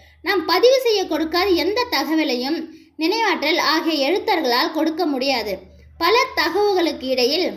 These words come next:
உள்ள தொடர்பானது அட்டவணைப்படுத்தவும் குறுக்கு அல்லது மாற்று குறிப்புகளையும் வழங்குகின்றது. கருத்துகளுடன் அல்லது மனதில் பதிந்தவற்றுடன் அல்லது எண்ணங்களுடன்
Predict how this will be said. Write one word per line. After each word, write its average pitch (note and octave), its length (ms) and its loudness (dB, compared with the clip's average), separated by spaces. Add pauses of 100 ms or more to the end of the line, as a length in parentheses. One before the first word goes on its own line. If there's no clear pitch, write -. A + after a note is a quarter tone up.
(280)
உள்ள D#4 160 -4
தொடர்பானது D#4 720 0 (420)
அட்டவணைப்படுத்தவும் D#4+ 960 -2 (340)
குறுக்கு B4 480 4
அல்லது D#4+ 340 0
மாற்று F#4 440 0
குறிப்புகளையும் D#4 680 0
வழங்குகின்றது. C4+ 640 -2 (480)
கருத்துகளுடன் F4+ 720 2
அல்லது C4 320 0 (120)
மனதில் E4 500 0
பதிந்தவற்றுடன் F4 880 0 (340)
அல்லது D#4 460 2
எண்ணங்களுடன் D#4+ 720 0